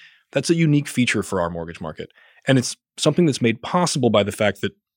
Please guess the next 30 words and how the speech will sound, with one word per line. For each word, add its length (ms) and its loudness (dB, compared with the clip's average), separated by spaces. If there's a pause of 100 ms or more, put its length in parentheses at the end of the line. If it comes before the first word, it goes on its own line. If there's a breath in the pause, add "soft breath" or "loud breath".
(140)
roughly 320 -2
two-thirds 960 -2 (440 soft breath)
of 100 0
that 240 2
thirteen 720 0
trillion 480 0
dollar 280 0
mortgage 320 -2
market 340 0 (720)
is 100 -4
guaranteed 340 4
by 80 6
the 100 4
U 80 4
S 80 -2
government. 380 -2 (640)
And 220 0
that, 300 4
in 180 0
turn, 380 -4 (320 loud breath)
contributes 540 4
to 100 -2
the 100 2
sizable 800 0
and 160 -2
relatively 480 0
liquid 460 0
securitization 680 -2
market, 280 -2
which 240 0